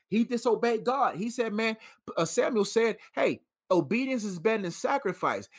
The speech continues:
Saul thought that, "Okay, I heard what God said. I heard God said I shouldn't sleep with this person. I heard what God said, but, but, you know, at least, at least, at least I, I gave him some worship. At least I sac-, you know,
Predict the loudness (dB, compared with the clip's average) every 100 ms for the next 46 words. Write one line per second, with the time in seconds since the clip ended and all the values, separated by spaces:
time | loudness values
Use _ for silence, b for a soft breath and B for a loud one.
0 | B B -2 2 6 6 4 4 4 4
1 | 2 2 2 0 -4 -4 -6 b b 0
2 | 0 0 2 2 0 -4 -4 -4 -4 -8
3 | -12 -8 -4 -4 -4 -6 -6 -6 -6 -6
4 | -8 -8 -6 -6 -8 -10 -8 -8 -8 -12
5 | -8 -6 -4 2 4 4 4 2 -2 -2
6 | -2 -2 -6 -6 -6 -4 -2 -2 -4 B
7 | B -2 4 4 4 2 2 2 2 2
8 | 2 4 4 2 2 2 4 4 2 2
9 | 4 4 4 4 4 2 2 2 2 -2
10 | 2 4 4 -4 -2 0 0 0 0 -2
11 | -2 -4 -2 -4